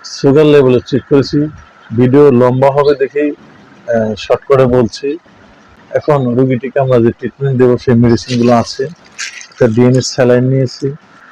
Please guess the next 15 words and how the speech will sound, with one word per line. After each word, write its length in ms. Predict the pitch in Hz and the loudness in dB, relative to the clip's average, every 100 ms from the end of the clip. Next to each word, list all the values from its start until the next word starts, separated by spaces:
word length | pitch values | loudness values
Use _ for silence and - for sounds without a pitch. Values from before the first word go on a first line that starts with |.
| - - | -6 -2
Isotid 420 | 127 160 147 156 | 2 2 2 0
forty 380 | - 160 139 139 | 0 0 0 2
M 240 | 139 131 117 | 0 0 -2
G, 60 | 107 104 - _ _ _ - - - - | -2 -4 -8 _ _ _ -20 -20 -20 -18
একটা 200 | - 120 | -6 -2
গ্যাস্ট্রিকের, 540 | 101 131 - 127 120 | 0 -2 -2 -2 0
যাকে 240 | 117 117 120 | 2 0 0
ইনজে-, 260 | 120 113 - | 0 0 -2
গ্যাস্ট্রিকের 600 | 113 101 123 - 117 123 | -2 0 -2 -2 -2 2
ইনজেকশন 460 | 120 113 113 - 131 | 2 0 -2 -4 -4
নিয়েছি, 360 | 135 - 143 151 - _ _ _ _ - - - | -2 -4 -8 -10 -10 _ _ _ _ -20 -12 -2
যে 140 | 117 | 0
স্যালাইন 400 | 104 127 120 123 | 0 0 0 0
সেট 300 | 117 135 117 | -2 -2 0
আছে। 380 | 120 - 135 147 | 0 0 0 0